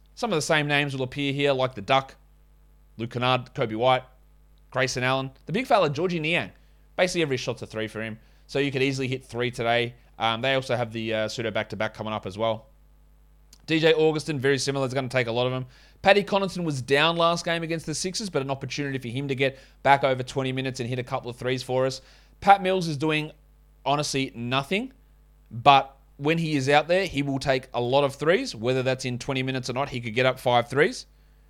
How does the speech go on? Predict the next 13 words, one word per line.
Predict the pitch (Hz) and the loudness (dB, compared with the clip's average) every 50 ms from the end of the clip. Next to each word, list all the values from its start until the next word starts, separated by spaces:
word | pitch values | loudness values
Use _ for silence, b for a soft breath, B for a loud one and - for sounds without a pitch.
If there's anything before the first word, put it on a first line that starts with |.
| _ _ | _ _
He | - 120 | -8 -6
will | 123 127 | -4 -4
do | 123 123 127 131 | -4 -2 -2 -2
nothing | 131 127 127 131 127 123 - 110 127 | -2 -2 -2 -2 -2 -2 -4 0 2
else, | 175 196 185 190 190 - - - - _ _ _ _ _ _ _ _ _ _ | 2 2 2 0 -2 -6 -12 -14 -18 _ _ _ _ _ _ _ _ _ _
but | - 131 | -2 -2
he | 139 | 2
could | 135 143 160 | 4 4 4
have | 175 170 175 | 4 4 0
twelve, | - - 147 143 139 139 135 131 | -2 2 4 6 6 6 4 2
zero, | 131 123 131 131 127 120 117 | -2 -2 -2 0 -2 -2 -2
and | 113 110 | -4 -4
zero. | 113 135 151 185 233 | -2 0 0 0 0